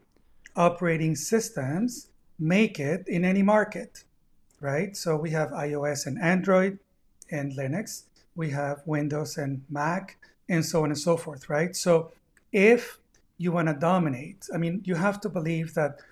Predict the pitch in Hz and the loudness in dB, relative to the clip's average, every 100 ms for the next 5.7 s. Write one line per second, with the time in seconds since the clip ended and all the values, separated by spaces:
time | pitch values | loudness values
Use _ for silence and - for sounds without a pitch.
0 | _ - - 175 143 139 - 147 143 170 | _ -10 -4 -2 -2 -2 -6 -6 -6 -6
1 | 170 147 160 151 143 139 143 151 147 - | -6 -6 -6 -4 -4 -4 -4 -6 -8 -12
2 | - 143 180 196 - - - 190 - 202 | -8 -4 -4 -6 -16 -20 -2 0 6 6
3 | 196 185 190 170 165 160 160 - - 202 | 6 2 2 0 2 2 2 -4 -4 0
4 | 175 131 139 143 143 143 220 - _ _ | 0 0 -4 -4 -2 -2 -4 -10 _ _
5 | _ _ 190 156 151 151 | _ _ -2 0 0 -4